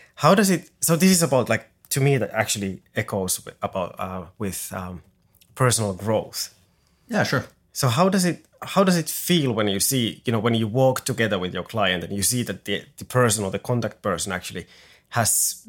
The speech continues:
Speaker 1: developed over the project? How does it make you feel?
Speaker 2: Well, I think, I mean, when that happens, it's, it's, it's obvious the best feedback for a project. Uh,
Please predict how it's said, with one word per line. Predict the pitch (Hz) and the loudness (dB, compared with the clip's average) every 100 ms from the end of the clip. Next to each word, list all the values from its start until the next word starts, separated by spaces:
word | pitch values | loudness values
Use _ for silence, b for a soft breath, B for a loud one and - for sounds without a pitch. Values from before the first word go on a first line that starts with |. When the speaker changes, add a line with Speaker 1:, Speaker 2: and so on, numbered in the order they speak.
| - | -2
Speaker 1:
developed | 135 107 107 98 - - - - _ - | 0 2 2 0 -2 -6 -6 -8 _ -4
over | 117 101 | -2 -2
the | 95 95 - - | -2 -4 -8 -4
project? | 127 110 - - | -2 -2 -6 0
How | 165 | 2
does | 160 | 2
it | 139 | 0
make | 131 - | -2 -4
you | 107 | -8
feel? | 120 - - _ _ _ _ _ _ _ _ _ _ - | -8 -10 -14 _ _ _ _ _ _ _ _ _ _ 0
Speaker 2:
Well, | 107 | 0
I | |
think, | 110 107 | 2 0
I | 104 | 2
mean, | 104 87 90 | 0 -2 -2
when | 110 117 | 2 4
that | 113 | 4
happens, | 107 113 - 87 82 | 4 2 2 -2 -2
it's, | 80 | -4
it's, | 85 - - - - | -6 -4 -4 -6 -10
it's | 82 - | -6 -2
obvious | 92 85 85 | -2 -2 -4
the | |
best | 85 87 - | -2 -2 -2
feedback | - 87 - - | -4 -6 -6 -12
for | - - | -10 -14
a | - | -8
project. | - 62 - - - B B B _ | -8 -6 -8 -10 -16 B B B _
Uh, | 85 82 80 | -2 0 0